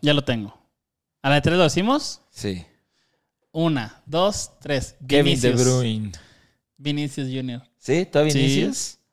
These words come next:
Speaker 1: ¿Por qué tú a Kevin?
Speaker 2: Por, güey, por el triplete del City.
Speaker 1: Ok.
Speaker 2: Y porque fue de los jugadores importantes en asistencias y en todo.
Speaker 1: Tienes razón, sí. Me, me, me la ganas.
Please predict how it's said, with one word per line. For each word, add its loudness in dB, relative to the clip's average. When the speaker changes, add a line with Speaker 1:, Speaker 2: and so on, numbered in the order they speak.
Speaker 1:
¿Por -4
qué -2
tú -2
a 0
Kevin? -2
Speaker 2:
Por, 4
güey, -2
por 0
el -2
triplete 0
del 2
City. -2
Speaker 1:
Ok. -6
Speaker 2:
Y 0
porque -6
fue -2
de -2
los -8
jugadores -6
importantes -8
en -6
asistencias -10
y -14
en -16
todo. -8
Speaker 1:
Tienes -4
razón, -2
sí. -6
Me, 2
me, 2
me 0
la 2
ganas. -2